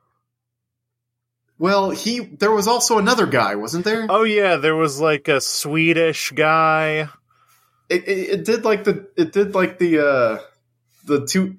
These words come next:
Speaker 1: uh, Too Late to Die? What is it called? No Time to Die thing, where it's like, it had a villain, but the villain <laughs> didn't really matter.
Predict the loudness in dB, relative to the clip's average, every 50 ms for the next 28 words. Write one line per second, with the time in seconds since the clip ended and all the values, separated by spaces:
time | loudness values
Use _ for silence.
0 | -8 -2 0 2 2 2 2 0 -2 -4 -10 _ _ _ _ _ _ _ _ _
1 | _ _ _ -8 -4 -2 0 2 2 0 0 -2 -4 -2 0 0 0 0 -2 -2
2 | -2 -4 -4 -6 -8 -8 -4 -2 -2 -2 0 0 0 0 0 2 0 0 0 2
3 | 0 0 0 0 0 0 0 -2 -2 0 -2 -2 -2 -2 -2 -4 -4 -2 -2 -2
4 | -2 -2 -6 -12 -20 -20 _ -2 -2 0 2 2 2 2 2 0 0 0 0 2
5 | 2 2 0 0 -2 -4 -4 -4 -4 -4 -4 -4 -2 -2 -2 -4 -4 -6 -4 -4
6 | -2 -4 -4 -4 -4 -4 0 0 0 0 0 -2 -4 -6 -6 -6 -6 -4 -2 -2
7 | -2 -2 -2 -4 -4